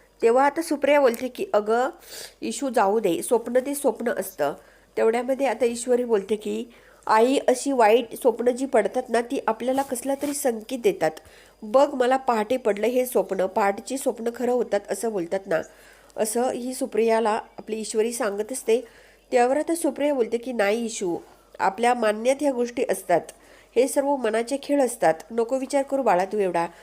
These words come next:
टेन्शन नको घेऊ. रात्रीची खूप वेळ झालेली आहे, थोडा वेळ शांत झोप. तुझा अलार्म झाला की मग उठ एकदा, तुझी झोप पण चांगली होईल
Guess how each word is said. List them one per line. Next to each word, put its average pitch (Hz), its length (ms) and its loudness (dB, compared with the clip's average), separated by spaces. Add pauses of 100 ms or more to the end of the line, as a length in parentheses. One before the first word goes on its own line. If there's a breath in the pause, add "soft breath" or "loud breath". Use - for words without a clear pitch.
(240 loud breath)
टेन्शन 208 360 2
नको 254 240 -2
घेऊ. 190 240 -2 (560 soft breath)
रात्रीची 226 560 0
खूप 285 240 -2
वेळ 208 180 8
झालेली 240 320 -2 (120)
आहे, 208 280 0
थोडा 214 180 0
वेळ 226 180 2
शांत 208 360 -4
झोप. 208 260 -2 (640 soft breath)
तुझा 240 260 2 (100)
अलार्म 240 300 2
झाला 254 300 -2
की 240 160 -10
मग 233 240 0
उठ 226 220 2
एकदा, 170 320 0 (360 soft breath)
तुझी 226 220 -6
झोप 226 240 0
पण 262 160 4
चांगली 240 340 0
होईल 269 300 0